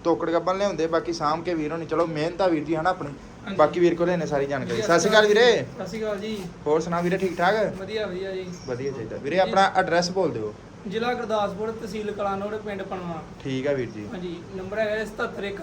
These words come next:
Speaker 2: ਸੌ ਤਿੰਨ।
Speaker 1: ਹਾਂਜੀ।
Speaker 2: ਤੇ ਤਰਿਆਸੀ ਇੱਕ ਚੁਰੰਜਾ।
Speaker 1: ਠੀਕ ਆ ਵੀਰੇ, ਠੀਕ ਆ।
Speaker 2: ਹਾਂਜੀ।
Speaker 1: ਬਾਕੀ ਵੀਰ ਜੀ, ਘਰ ਦੀ ਵੈੜ ਫਿਰ ਆ ਗਈ?
Speaker 2: ਹਾਂਜੀ, ਇਹ ਆਪਾਂ ਤੋਕੜ ਲਿਆਂਦੀ ਤੇ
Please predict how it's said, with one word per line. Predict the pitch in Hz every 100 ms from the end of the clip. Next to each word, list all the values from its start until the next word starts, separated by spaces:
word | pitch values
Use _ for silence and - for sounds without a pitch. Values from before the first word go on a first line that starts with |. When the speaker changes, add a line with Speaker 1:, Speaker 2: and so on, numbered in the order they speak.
| 208
Speaker 2:
ਸੌ | - 208
ਤਿੰਨ। | 104 98 117 123 -
Speaker 1:
ਹਾਂਜੀ। | 127 123 117 113 - - - - -
Speaker 2:
ਤੇ | - 185 175 160 -
ਤਰਿਆਸੀ | 202 202 190 214 214 220 220 - 196 - 214 226 - - 247
ਇੱਕ | 196 202 -
ਚੁਰੰਜਾ। | 214 196 180 170 175 - - - -
Speaker 1:
ਠੀਕ | 135 127
ਆ | 135
ਵੀਰੇ, | 123 107
ਠੀਕ | 104 101 98
ਆ। | 196
Speaker 2:
ਹਾਂਜੀ। | 190 87 - - - -
Speaker 1:
ਬਾਕੀ | 139 165
ਵੀਰ | 165 170
ਜੀ, | 190
ਘਰ | - 190
ਦੀ | 147 156
ਵੈੜ | 190 196
ਫਿਰ | 202
ਆ | 196
ਗਈ? | 185
Speaker 2:
ਹਾਂਜੀ, | 220 226
ਇਹ | 220 240 233 - 226
ਆਪਾਂ | 220 240
ਤੋਕੜ | 233 220 208
ਲਿਆਂਦੀ | 233 240 196 202
ਤੇ | 208